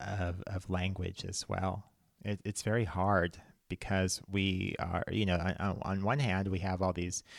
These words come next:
this is a, po-, on one hand, there's a, some policy issues involved, and we also have educational issues involved.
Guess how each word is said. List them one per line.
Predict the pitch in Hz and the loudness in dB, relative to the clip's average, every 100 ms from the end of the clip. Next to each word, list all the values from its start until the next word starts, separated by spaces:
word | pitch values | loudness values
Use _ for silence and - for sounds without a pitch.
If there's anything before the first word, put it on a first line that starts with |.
| - - - | -18 -18 0
this | 110 - | 2 4
is | 95 | 0
a, | 92 | 0
po-, | - - _ _ | -4 -12 _ _
on | 104 104 | -4 0
one | 117 | 2
hand, | 110 98 | 2 0
there's | 87 | -2
a, | - _ - | -4 _ -10
some | 95 | -10
policy | - - 107 117 - 131 | -6 0 2 2 0 -2
issues | - 185 175 | -2 -2 -2
involved, | 156 151 165 180 | -2 -2 0 0
and | 139 | -2
we | 110 | 0
also | 104 - 110 | 0 -2 -2
have | 104 104 107 - - - - _ _ _ - | 0 -2 -4 -10 -20 -20 -20 _ _ _ -12
educational | 113 107 - 92 - 90 80 | -10 -10 -10 -10 -10 -10 -12
issues | - - - | -12 -14 -16
involved. | 95 - - | -14 -12 -12